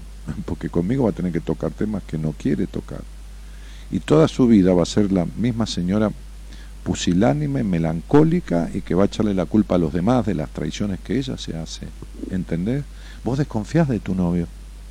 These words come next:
No confías. No confías, pero no porque tu papá salió con otra mujer, porque no es tu marido, tu papá es tu papá, es un problema de tu papá con su mamá, con tu mamá.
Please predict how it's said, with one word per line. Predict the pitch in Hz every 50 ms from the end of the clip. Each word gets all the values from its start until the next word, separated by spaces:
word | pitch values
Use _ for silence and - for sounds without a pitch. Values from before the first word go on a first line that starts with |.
| - - - - - - - - - - - - - - - - - - - - - - - 285 277 - - - - - - - - - - - - - - - -
No | 95 123 127
confías. | - 117 110 101 - 175 180 - - - - - - - - - - - - - - - - - - - - - - - - - - - - - - - - - - - - -
No | - 131 180
confías, | - 196 180 160 - 226 214 -
pero | - 170 135 147
no | 185 262 262
porque | 180 170 - - 151
tu | 139 - 113
papá | 113 117 - - 120
salió | - - 107 101 104 98
con | 82 95 90
otra | 95 90 - - 92
mujer, | 87 85 - - 92 82
porque | - 87 78 85 92
no | 95 113 151
es | 196 185
tu | - - 120
marido, | 101 85 76 76 69 73 73 69 - 71 69
tu | - -
papá | - 71 - - 175 247 247
es | 185 - -
tu | - - -
papá, | - - - 147 - 139 117 -
es | - - -
un | 143 127
problema | - 98 101 127 180 208 175
de | 98
tu | - 95
papá | 82 80 - 95 107
con | - 113 98 85
su | - - - 62
mamá, | 62 62 62 104 147 175 151 104 -
con | - 85 73
tu | - - 131
mamá. | 120 - 87 127 180 190